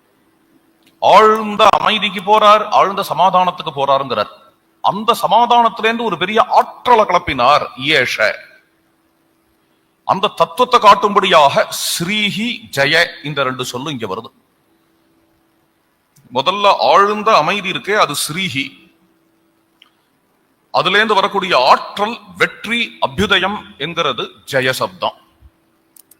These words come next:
இது ரெண்டுத்துக்குமே பிரபு, அது ரெண்டுத்துக்கும் நடுவுல இருக்கக்கூடிய ராமர், ஸ்ரீராம ஜெய.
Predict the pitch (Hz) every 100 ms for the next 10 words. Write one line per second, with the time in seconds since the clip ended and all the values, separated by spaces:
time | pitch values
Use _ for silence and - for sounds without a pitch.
0 | _ _ _ _ _ _ _ _ _ _
1 | _ _ _ _ - 170 190 170 220 226
2 | 214 240 240 175 185 220 190 147 233 -
3 | _ _ - 190 196 190 208 214 175 196
4 | 220 190 185 185 190 190 117 127 127 123
5 | - - - 165 175 135 131 147 175 131
6 | 117 117